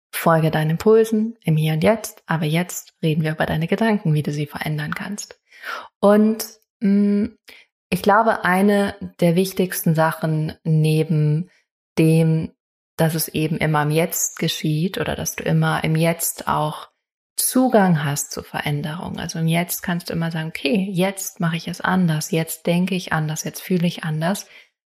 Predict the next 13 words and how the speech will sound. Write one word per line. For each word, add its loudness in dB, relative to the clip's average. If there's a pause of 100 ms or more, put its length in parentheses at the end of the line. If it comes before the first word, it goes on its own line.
(120)
ist 0
der 4
zweite 2
wichtige -2
Punkt, 0 (580)
dass 0 (800)
es 2
nicht 2
sofort -2
alles -2
verändert 0
sein -6
muss. -2